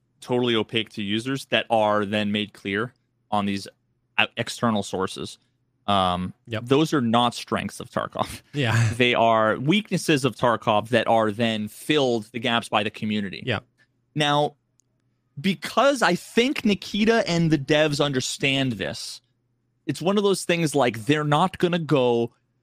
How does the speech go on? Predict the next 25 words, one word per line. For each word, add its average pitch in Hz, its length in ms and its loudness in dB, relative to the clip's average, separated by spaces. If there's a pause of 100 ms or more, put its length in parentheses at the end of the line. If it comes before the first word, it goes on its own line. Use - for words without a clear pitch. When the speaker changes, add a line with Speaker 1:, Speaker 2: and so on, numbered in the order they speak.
Speaker 1:
and 123 340 0
fucking 156 460 0
sue 220 840 -2 (760)
Speaker 2:
The 151 120 2
wiki 135 320 0
guys. 110 380 2
Speaker 1:
wiki 214 300 4
people, 214 580 2
sue 214 640 0 (300)
the 160 160 -6
data, 190 760 2
uh, 151 160 4
the 151 180 2
ammo 190 220 2
chart 190 420 0
people. 190 400 -4
You 170 200 -6
know, 160 260 0
it's - 260 -4
like, 208 240 0 (600)
kinda 269 260 0
have 214 260 2
this 190 140 2
sort 233 380 2
of 220 260 0